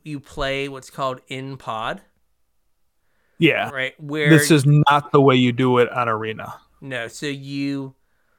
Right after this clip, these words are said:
Speaker 1: play, you draft with eight players, and if you've been at a G P side of it draft,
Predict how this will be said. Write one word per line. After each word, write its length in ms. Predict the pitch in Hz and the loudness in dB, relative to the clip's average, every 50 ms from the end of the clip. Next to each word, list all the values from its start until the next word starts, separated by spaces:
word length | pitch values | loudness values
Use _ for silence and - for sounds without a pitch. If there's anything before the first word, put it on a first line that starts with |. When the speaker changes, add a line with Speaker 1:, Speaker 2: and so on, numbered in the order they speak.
| _ _ _ _ _ | _ _ _ _ _
Speaker 1:
play, 640 | - - 160 151 143 143 139 139 139 139 139 139 - | -18 -12 -8 -6 -4 -4 -2 -2 -4 -6 -8 -10 -14
you 280 | 139 139 139 135 131 - _ _ - | -14 -12 -12 -12 -12 -16 _ _ -10
draft 420 | - 143 143 143 156 156 - - | -4 0 2 2 2 2 -2 -10
with 180 | 170 170 165 - - | -12 -12 -12 -12 -14
eight 260 | 151 143 139 - _ | -14 -14 -14 -16 _
players, 680 | _ - 190 196 202 208 208 202 202 208 208 208 - - _ _ _ _ _ _ _ _ _ _ _ - | _ -12 -10 -8 -6 -4 -4 -4 -6 -6 -8 -12 -16 -20 _ _ _ _ _ _ _ _ _ _ _ -10
and 180 | 147 139 139 139 | -8 -6 -6 -8
if 120 | 135 - | -8 -10
you've 180 | 156 135 131 - | -12 -12 -10 -6
been 180 | 156 151 147 | -6 -6 -6
at 100 | 151 143 | -6 -6
a 100 | 156 143 | -8 -8
G 300 | 139 131 - 139 139 139 | -8 -10 -12 -12 -12 -12
P 220 | 135 - 147 139 131 | -12 -12 -12 -12 -10
side 260 | - - 147 139 139 | -6 -6 -4 -4 -4
of 80 | 131 | -6
it 140 | 135 131 - | -10 -12 -12
draft, 520 | - 151 147 147 147 143 143 - - - | -10 -6 -4 -2 -2 -4 -4 -8 -20 -20